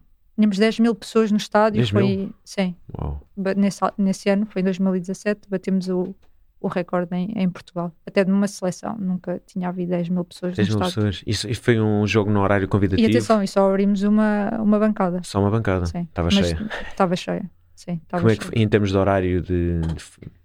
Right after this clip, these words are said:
Speaker 2: teve transmi-, transmissão televisiva, de certeza?
Speaker 1: Sim, sim,
Speaker 2: Sim.
Speaker 1: sim. Nessa altura, sim. Eh, aliás, eh, uma coisa boa que, que existe é que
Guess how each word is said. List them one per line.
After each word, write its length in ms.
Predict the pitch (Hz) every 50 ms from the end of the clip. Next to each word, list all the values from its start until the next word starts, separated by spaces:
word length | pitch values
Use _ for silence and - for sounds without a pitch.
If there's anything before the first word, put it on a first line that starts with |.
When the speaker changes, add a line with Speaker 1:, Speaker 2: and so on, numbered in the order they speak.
| _
Speaker 2:
teve 160 | - 107 98 -
transmi-, 280 | - - 95 95 92 85
transmissão 400 | - - 92 87 90 87 - 92
televisiva, 480 | 82 90 85 90 85 85 113 127 127 117
de 60 | -
certeza? 380 | - - - - 220 214 202
Speaker 1:
Sim, 140 | 196 - 196 190
sim, 80 | 170
Speaker 2:
Sim. 40 | 196 185 185 175
Speaker 1:
sim. 60 | 175 -
Nessa 260 | - 190 185 - -
altura, 280 | 202 190 - - 196 196
sim. 260 | 190 - - 180 175 156 - - - - - - - -
Eh, 260 | 180 180 170 175 - - -
aliás, 440 | - 196 202 202 214 208 180 175 - -
eh, 200 | - - - -
uma 180 | - 190 202 190
coisa 260 | - 208 196 175 208
boa 200 | 196 190 208 208 202 - -
que, 100 | - - 185 - - - - - - _ -
que 100 | - 208
existe 460 | 196 175 196 220 214 - - - -
é 40 | 196
que 200 | 196 - -